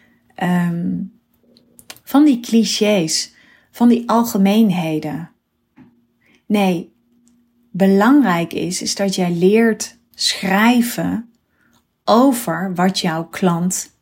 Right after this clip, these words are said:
wilt. Heel concreet, ik kan zeggen, "Wil je je bedrijf laten groeien?"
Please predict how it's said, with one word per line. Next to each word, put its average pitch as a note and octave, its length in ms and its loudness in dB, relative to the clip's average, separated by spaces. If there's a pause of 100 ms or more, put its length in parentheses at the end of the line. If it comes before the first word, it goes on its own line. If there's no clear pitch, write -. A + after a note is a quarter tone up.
wilt. - 680 0 (240)
Heel D4+ 300 4
concreet, F#3 680 0
ik A#3 160 0
kan F#3+ 200 0
zeggen, F#3+ 360 -2
"Wil F#3+ 160 2
je F#3+ 140 2
je F3 80 0
bedrijf F#3 460 0
laten G#3+ 300 -2
groeien?" G#3+ 500 -2